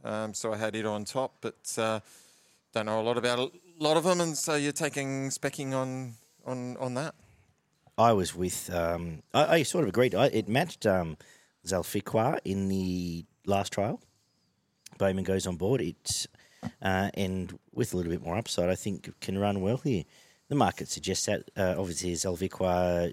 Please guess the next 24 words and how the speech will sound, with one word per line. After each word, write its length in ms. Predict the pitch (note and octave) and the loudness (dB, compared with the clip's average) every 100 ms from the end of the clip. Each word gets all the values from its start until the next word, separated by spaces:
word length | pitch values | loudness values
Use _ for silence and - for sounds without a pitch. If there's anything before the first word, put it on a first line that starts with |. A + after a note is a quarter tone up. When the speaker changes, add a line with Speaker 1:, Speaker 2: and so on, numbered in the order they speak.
| - | -2
Speaker 2:
won 160 | G2+ F#2+ | 0 0
a 20 | |
debut, 300 | F2+ E2+ F#2+ | 0 0 0
had 140 | E2+ F2+ | 0 -2
the 80 | |
rail 240 | F2 F#2+ F2+ | 2 2 2
in 60 | F2 | -2
its 140 | - | -8
favour, 640 | - F#2 F#2+ F2 F2+ F2+ - - - - _ _ - | -4 0 0 0 0 0 -2 -20 -20 -20 _ _ -8
and 760 | G2+ F#2+ F#2 F2+ F2+ E2+ D2 D#2+ - | -2 0 0 0 -2 -4 -8 -10 -8
is 200 | E2+ D#2+ | -4 -6
a, 60 | - - | -8 -10
a 80 | F2+ _ - | -10 _ -12
complete 360 | G#2+ B2 G2 | 0 2 2
professional, 540 | - - F2 - E2 E2 | -2 -4 -2 -2 -6 -6
and 140 | E2 | -4
maybe 200 | F2 E2+ | -4 -4
sometimes 440 | - E2+ F2+ E2+ D#2+ | -6 -6 -6 -6 -6
that's 200 | D#2+ - | -10 -8
enough 280 | F2 F#2 - | -6 -6 -4
in 80 | F#2 | -2
these 180 | F#2+ F2+ | -2 -2
races. 440 | G#2 A2+ F3 F3 _ - _ _ _ - | -4 -4 -4 -6 _ -20 _ _ _ -2
And 840 | G#2 G#2 G#2 G#2 G#2+ G#2 G2+ F#2+ | 2 4 2 2 0 -2 -2 -4